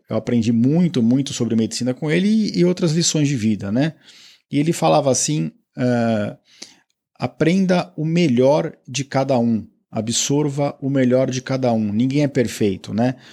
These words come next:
Então, se você acha que esse, esse cirurgião aqui é muito bom do ponto de vista de técnico, de cirurgia aberta,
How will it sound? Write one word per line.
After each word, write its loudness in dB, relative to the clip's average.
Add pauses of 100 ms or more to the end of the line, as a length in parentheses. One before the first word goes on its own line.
(380)
Então, -2
se -8
você 0
acha 2
que -6
esse, -4 (420)
esse -2
cirurgião 2
aqui -2
é 2
muito -2
bom 0
do -4
ponto -4
de -2
vista -2
de -8
técnico, 0
de -6
cirurgia -4
aberta, -2